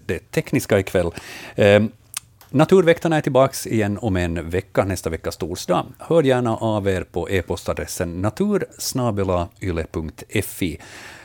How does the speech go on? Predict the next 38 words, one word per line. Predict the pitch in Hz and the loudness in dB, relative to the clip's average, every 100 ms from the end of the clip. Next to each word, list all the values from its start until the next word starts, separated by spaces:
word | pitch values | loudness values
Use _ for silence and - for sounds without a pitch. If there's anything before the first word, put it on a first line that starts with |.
| - | -8
Eh, | 82 78 | -6 -4
skicka | - 85 85 | -6 -4 -2
in, | 80 78 | -2 -2
eh, | 78 82 | -4 -4
bilder | 82 85 82 80 80 | -2 -2 0 -2 -2
och | 87 - 101 85 | -6 -6 -8 -6
frågor | - 98 90 80 73 | -4 -2 -2 -2 -6
den | 85 87 82 | -4 -4 -2
vägen. | 80 76 80 80 | -6 -6 -8 -8
Eller | 98 190 196 156 | -2 -2 0 -2
så | - 151 | -2 -4
skickar | - 139 139 | -4 -4 -2
ni | 117 110 | -2 -2
in | 107 90 | -4 -4
brev | 85 107 95 | -4 -2 -2
och | 90 | -4
paket | 90 92 90 80 - | -4 -4 -4 -6 -6
och | 117 90 - | -4 -4 -4
till | 160 | -6
exempel | - - 143 123 - - 110 - | -6 -4 -4 -4 -4 0 0 0
äggskal | 113 101 - 98 90 | -2 -2 -4 -4 -4
som | 87 85 | -4 -6
vi | |
var | 82 | -4
inne | 85 82 | -4 -6
på | - 82 | -6 -6
här | 78 | -6
tidigare | 82 82 80 - - | -8 -8 -10 -10 -8
på | 98 82 - - - | -6 -6 -8 -16 -4
Naturväktarna, | 113 220 190 170 - 139 - - - | -2 0 2 0 -2 -6 -8 -8 -2
Yle | 139 127 | 0 0
Vega, | 117 113 107 - | 0 -2 -4 -4
postbox | 95 92 82 76 - | -4 -2 -4 -6 -8
tolv | - 80 76 76 - _ | -4 -2 -4 -8 -18 _
noll | 85 85 123 110 | -6 0 0 2
noll | 95 90 | 0 0
noll | 80 76 67 | -2 -4 -6
tjugofyra | - 90 82 - 65 - | -6 -6 -6 -8 -12 -14